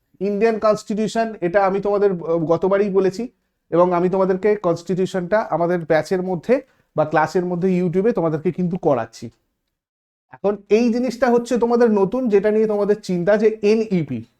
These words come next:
ঠিক আছে, ন্যাশনাল এডুকেশন পলিসি, যে আমাদের দু হাজার কুড়ি যে এডুকেশন পলিসি, এটা নিয়ে দেখো তোমাদের বেসিক কিছু প্রশ্ন হয়, সেটা নিয়ে already একটা ক্লাস আমি দু হাজার কুড়িতে যখন ওটা বেরোয় তখনই বলে দিয়েছিলাম।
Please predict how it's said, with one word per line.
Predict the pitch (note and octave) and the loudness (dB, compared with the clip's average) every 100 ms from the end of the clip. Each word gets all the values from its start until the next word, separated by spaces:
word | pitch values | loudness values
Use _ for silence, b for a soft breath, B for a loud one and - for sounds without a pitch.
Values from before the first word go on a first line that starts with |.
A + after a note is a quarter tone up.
| _ _ _ _ _ _ - | _ _ _ _ _ _ 0
ঠিক | A3 | 2
আছে, | A3 | 2
ন্যাশনাল | F3+ F3 A3 A3 A3 F#3+ | 0 0 -2 -2 -2 0
এডুকেশন | F3+ F#3 G3 G#3+ F3+ | 0 2 -2 -4 -2
পলিসি, | F3+ F3+ F3+ A3+ _ _ _ - | 0 0 -2 -8 _ _ _ -8
যে | D3+ | 2
আমাদের | F#3 F#3 G3+ F#3+ | 4 4 2 2
দু | E3+ | 0
হাজার | E3 F3+ G3 | -2 0 -2
কুড়ি | - F3 F3+ F3+ | 0 0 0 0
যে | F#3+ | 2
এডুকেশন | F#3+ D#3 E3 F3 F3 F3+ | 2 2 0 0 -2 -6
পলিসি, | - D3 E3 A#3 B3 | -2 -2 -2 -6 -4
এটা | E3 G3+ | -2 0
নিয়ে | G3+ G3+ | 0 0
দেখো | G3 G#3+ | 0 -4
তোমাদের | F#3+ F#3+ G3 | -4 -4 -2
বেসিক | D#3+ F3+ - A3 | 0 0 0 -6
কিছু | G#3+ G#3 | -6 -6
প্রশ্ন | G3 F#3+ F#3 F3+ | 0 0 0 -2
হয়, | D#3 F3+ - _ _ _ _ | 2 2 0 _ _ _ _
সেটা | F#3 G3 | -2 0
নিয়ে | G3+ G3+ | 0 0
already | F#3 F#3+ G3+ | 2 2 2
একটা | G#3 G3+ G#3+ | 0 -2 -6
ক্লাস | - G3 G3 | 2 2 2
আমি | G3+ G3+ | -4 -2
দু | F3 | 0
হাজার | F3+ F3+ F#3+ | 0 0 -2
কুড়িতে | F3+ F#3+ F#3 | -2 -4 0
যখন | F#3+ F3 F#3 | 0 0 -4
ওটা | F3+ | -4
বেরোয় | F3 D#3+ F#3+ | 0 2 2
তখনই | F#3+ E3 G3 | 0 -2 -2
বলে | F#3 D#3 C#3 | -2 0 0
দিয়েছিলাম। | B2 A2+ A#2+ | -2 -6 -12